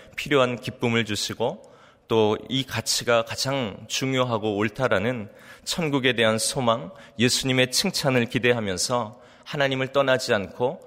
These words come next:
예수님의 계명을 계속 지켜나갈 수 있도록 우리에게 힘과 능력을 주시는 것입니다. 성공하지 못해서 또 우리가 경쟁에 이기지 못하고 또 우리가 살아가면서 당하는 문제 때문에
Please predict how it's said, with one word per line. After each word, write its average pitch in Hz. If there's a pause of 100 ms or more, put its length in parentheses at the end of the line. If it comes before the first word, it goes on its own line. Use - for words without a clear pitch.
(220)
예수님의 113
계명을 98
계속 -
지켜나갈 113
수 -
있도록 98 (240)
우리에게 95
힘과 104
능력을 95
주시는 95
것입니다. 71 (920)
성공하지 123
못해서 110
또 110
우리가 110
경쟁에 113
이기지 104
못하고 107 (360)
또 131
우리가 123
살아가면서 135
당하는 107
문제 117
때문에 101